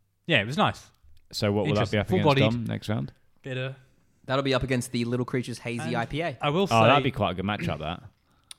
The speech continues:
Speaker 1: I will say that the can says that it has a subtle sweetness,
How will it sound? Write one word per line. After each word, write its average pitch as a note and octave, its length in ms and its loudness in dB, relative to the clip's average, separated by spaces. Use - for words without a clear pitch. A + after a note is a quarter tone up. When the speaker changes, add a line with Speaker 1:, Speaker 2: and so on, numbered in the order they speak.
Speaker 1:
I D3 80 -2
will D#3 160 -4
say C#3+ 240 -6
that B2+ 180 -6
the B2 140 -8
can C#3+ 420 -4
says A#2 440 -6
that A#2 140 -10
it A2+ 60 -10
has G#2+ 240 -4
a G2+ 160 -8
subtle B2 380 -10
sweetness, B2 720 -12